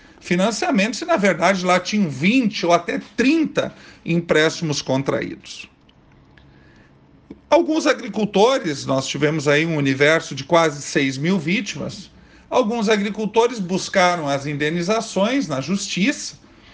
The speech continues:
e já começaram a receber, eh, tendo como, eh, requerido o Banco do Brasil.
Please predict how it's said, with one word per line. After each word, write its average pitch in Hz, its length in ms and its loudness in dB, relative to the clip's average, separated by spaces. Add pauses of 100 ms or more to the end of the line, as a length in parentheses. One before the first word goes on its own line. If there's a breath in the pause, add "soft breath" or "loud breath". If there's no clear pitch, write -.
(140 loud breath)
e 170 120 0
já 185 200 4
começaram 190 760 2
a - 40 -4
receber, 160 720 0 (560 soft breath)
eh, 123 320 2 (100)
tendo 175 300 4
como, 120 1000 0 (220)
eh, 117 300 -4
requerido 160 680 0
o 139 60 2
Banco 135 320 0
do 175 100 -2
Brasil. 190 580 -2